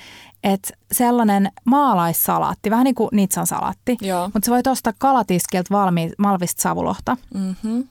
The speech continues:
Speaker 1: Paistat ne parsat ja perunat, ö, keität kananmunaa,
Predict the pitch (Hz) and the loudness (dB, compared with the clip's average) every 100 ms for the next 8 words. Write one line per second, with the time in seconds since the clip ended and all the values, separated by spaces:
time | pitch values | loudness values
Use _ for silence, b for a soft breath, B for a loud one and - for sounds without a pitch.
0 | - - - 233 233 - 214 196 185 185 | -14 -18 -2 0 0 0 -2 2 0 0
1 | - - 208 - 175 160 190 202 240 254 | -4 -2 -2 -2 -4 -2 0 2 2 0
2 | - B B B B B _ 214 202 214 | -6 B B B B B _ 0 0 2
3 | 220 196 - 196 190 202 214 233 247 | 0 0 0 2 4 4 4 4 2